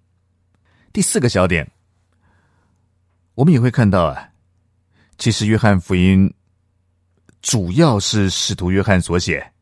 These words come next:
但也很有可能有很多部分是由约翰的学生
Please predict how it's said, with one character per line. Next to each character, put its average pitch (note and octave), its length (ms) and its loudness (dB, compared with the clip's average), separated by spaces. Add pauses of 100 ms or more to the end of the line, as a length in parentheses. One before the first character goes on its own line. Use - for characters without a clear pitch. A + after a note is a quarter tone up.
(1080)
但 E2+ 440 2 (1080)
也 G2 120 -2
很 C3+ 160 2
有 D#3+ 80 4
可 F2+ 220 -2
能 D#2 400 0 (920)
有 A#2 140 0
很 F2+ 180 0
多 B2+ 100 2
部 B2+ 220 0
分 E2 320 0
是 G2 200 -4
由 F2 300 -2 (140)
约 A#2 180 0
翰 G#2 240 0
的 E2+ 120 -2
学 - 560 -2
生 D3+ 280 2